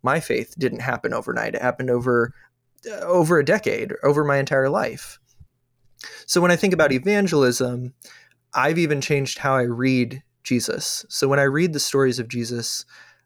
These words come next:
I, I really notice how he approached and treated people. Um, how did he start those encounters?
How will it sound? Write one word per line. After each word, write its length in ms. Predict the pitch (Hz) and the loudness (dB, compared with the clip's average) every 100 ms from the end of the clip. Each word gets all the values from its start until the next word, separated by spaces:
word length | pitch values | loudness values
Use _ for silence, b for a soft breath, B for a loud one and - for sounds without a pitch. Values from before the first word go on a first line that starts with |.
| b | b
I, 320 | 135 127 123 - | 0 2 0 0
I 80 | 131 | -2
really 460 | 127 123 156 170 139 | -2 0 2 2 2
notice 680 | 123 123 127 123 117 - | -2 0 2 4 2 0
how 160 | - 131 | -2 0
he 120 | 123 | 2
approached 540 | 117 - 131 123 - | 0 0 0 0 -4
and 120 | 123 120 | -6 -6
treated 380 | - 117 147 - | -6 -4 -6 -8
people. 380 | - - 170 - _ _ b b b b - | -8 -8 -10 -14 _ _ b b b b -4
Um, 320 | 127 117 117 | -4 -4 -8
how 320 | - - 160 170 | -6 -2 0 2
did 160 | 165 | 0
he 220 | - 135 | -2 -4
start 480 | 127 - - 127 - | -2 0 2 2 2
those 180 | 127 117 | 0 -2
encounters? 680 | 120 110 120 120 - - | -4 -6 -6 -6 -6 -6